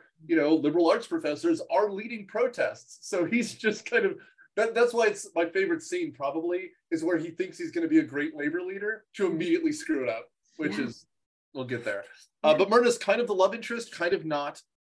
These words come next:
Speaker 1: Um,
Speaker 2: They write to
Speaker 1: and
Speaker 2: each other. They're long distance lovers.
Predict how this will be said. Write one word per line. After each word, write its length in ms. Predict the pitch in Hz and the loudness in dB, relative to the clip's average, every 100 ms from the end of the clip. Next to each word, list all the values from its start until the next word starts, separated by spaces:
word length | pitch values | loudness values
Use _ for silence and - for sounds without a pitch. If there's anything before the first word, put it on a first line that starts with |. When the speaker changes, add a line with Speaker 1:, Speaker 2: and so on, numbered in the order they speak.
| _ | _
Speaker 1:
Um, 720 | 143 143 139 135 131 127 123 120 _ _ _ | 2 4 6 4 0 -6 -10 -14 _ _ _
Speaker 2:
They 120 | 240 | -2
write 220 | 247 277 294 | 0 2 0
to 100 | 269 | 0
Speaker 1:
and 80 | |
Speaker 2:
each 120 | 220 190 | -2 -4
other. 260 | 175 185 - - - | -4 -4 -4 -10 -2
They're 100 | 233 | 2
long 260 | 226 233 277 | 4 4 4
distance 420 | 233 254 226 233 | 2 -2 -4 -2
lovers. 640 | 220 202 170 185 226 - | 0 0 0 -4 -4 -10